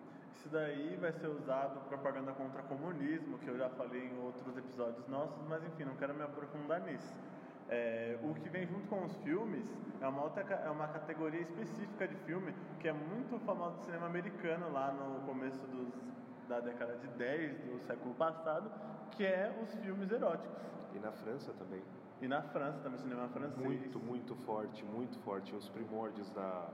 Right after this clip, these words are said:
Speaker 1: Pornografia.
Speaker 2: da pornografia, tipo, já tinha, década de dez, quando começou, tipo,
Speaker 1: Cinema.
Speaker 2: o cinema já... já, já começaram, tipo, e, e ainda, segundo a Mari Del Priore, é, tipo,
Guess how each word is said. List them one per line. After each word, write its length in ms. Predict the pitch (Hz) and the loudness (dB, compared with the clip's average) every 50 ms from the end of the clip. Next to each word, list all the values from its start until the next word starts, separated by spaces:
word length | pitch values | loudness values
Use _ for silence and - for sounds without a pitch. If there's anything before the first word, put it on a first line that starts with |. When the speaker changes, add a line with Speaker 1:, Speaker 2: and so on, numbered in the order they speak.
| - - - - - - - | -8 -10 -12 -12 -12 -6 0
Speaker 1:
Pornografia. 420 | - 131 127 127 127 120 120 123 123 | 0 2 2 2 0 0 0 0 0
Speaker 2:
da 20 | 110 - | 0 2
pornografia, 800 | 123 120 117 117 110 107 107 107 107 - - 117 107 107 104 98 | 2 0 2 2 2 2 2 0 0 -2 -4 -2 0 2 2 2
tipo, 500 | 95 - - 101 104 101 98 95 95 90 92 | 0 -4 -6 0 2 2 4 4 2 0 0
já 140 | 101 107 113 | 0 0 -2
tinha, 460 | - - - - 147 170 180 143 110 | -2 -2 -4 -2 0 0 0 0 0
década 320 | 101 107 104 - 123 120 | 0 -2 -2 0 0 0
de 100 | 120 131 | 0 0
dez, 320 | 139 123 117 110 120 143 143 - - - - - - - - - | -2 0 0 2 2 0 0 -2 -6 -8 -8 -10 -10 -10 -10 -4
quando 180 | - 135 131 139 | 0 0 0 0
começou, 640 | 135 - 180 190 175 - - - 185 170 156 123 | 2 0 2 2 2 0 2 4 4 6 6 4
tipo, 540 | 101 - - - 117 110 107 101 101 101 101 98 101 | 2 -2 -4 -2 0 0 2 2 2 2 0 2 2
Speaker 1:
Cinema. 500 | 156 156 156 151 139 135 143 160 - 127 | 4 4 4 4 4 2 2 2 2 0
Speaker 2:
o 60 | 123 | 0
cinema 600 | - - - 165 143 135 117 117 127 139 156 170 | 0 0 0 2 2 2 2 2 2 2 2 2
já... 300 | 165 175 175 170 170 165 | 2 2 2 2 2 2
já, 300 | 165 170 165 165 165 156 - - - - - - - - | 2 2 2 2 2 2 0 -4 -6 -6 -8 -8 -6 -2
já 160 | 120 127 127 | 2 2 2
começaram, 880 | 127 - 156 143 156 156 151 151 156 147 135 139 151 160 180 180 190 180 | 4 4 4 4 4 2 0 0 0 2 4 4 4 4 2 2 0 -2
tipo, 260 | - - - 196 185 - 185 - - - | -2 -2 0 2 2 0 0 -4 -2 0
e, 280 | 196 196 196 180 175 | 0 0 2 2 2
e 60 | 165 156 | 4 4
ainda, 360 | 151 165 208 226 202 143 110 | 4 4 4 4 2 2 2
segundo 760 | - - 131 123 - - 151 190 233 240 202 139 120 107 101 | 2 0 -2 -2 0 2 2 4 4 4 2 2 2 2 2
a 60 | 101 | 2
Mari 280 | 107 113 117 107 104 98 | 2 0 0 0 -2 -2
Del 120 | 98 98 98 | -2 -2 -2
Priore, 480 | 98 98 98 98 123 151 151 135 113 92 85 78 78 78 - - - - - - | -2 -2 0 2 2 2 2 0 -2 -4 -6 -8 -8 -8 -10 -10 -10 -10 -4 0
é, 600 | 101 104 107 110 113 113 113 113 113 113 117 113 117 - - - - - - - - - - - - - | 2 2 4 4 4 2 2 0 0 0 0 0 -2 -4 -8 -10 -10 -10 -8 -8 -8 -8 -10 -10 -12 -10
tipo, 500 | - - - - 127 131 139 147 156 | -8 -8 -6 0 2 4 4 4 2